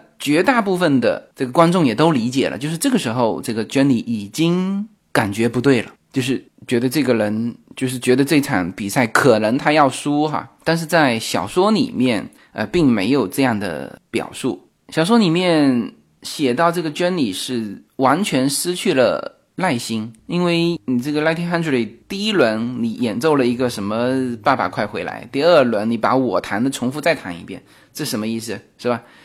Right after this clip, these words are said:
所以他走到钢琴前，对这个Nineteen hundred说了一句“去你妈的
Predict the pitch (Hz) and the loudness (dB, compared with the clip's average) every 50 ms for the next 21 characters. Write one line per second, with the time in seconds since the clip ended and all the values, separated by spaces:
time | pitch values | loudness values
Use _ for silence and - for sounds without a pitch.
0 | - - _ _ - 165 165 165 170 190 180 170 170 131 131 147 151 151 165 165 | -20 -20 _ _ -4 -2 -2 -2 0 -2 -2 0 2 2 4 4 4 4 2 0
1 | 175 165 156 135 127 131 131 - 117 104 107 107 110 120 127 135 139 - _ _ | -2 -2 -2 -2 -2 -2 -2 -4 -4 -4 -4 -4 -4 -4 -4 -6 -8 -14 _ _
2 | _ - 160 156 143 131 120 117 104 120 120 117 - - 107 101 98 85 95 127 | _ 0 2 4 4 4 2 2 0 -2 -4 -4 -4 -6 -6 -4 -4 -4 0 0
3 | 139 139 139 139 139 139 139 135 131 107 104 - - 135 127 127 123 120 117 120 | 0 0 0 -2 -2 -2 -2 -2 -2 -4 -6 -6 -4 -2 -2 0 0 -2 -2 -4
4 | 117 107 110 - - - - 208 175 151 127 107 110 110 110 113 110 104 104 | -8 -8 -8 -10 -10 -4 -2 0 2 2 2 2 2 0 0 -2 -2 -4 -8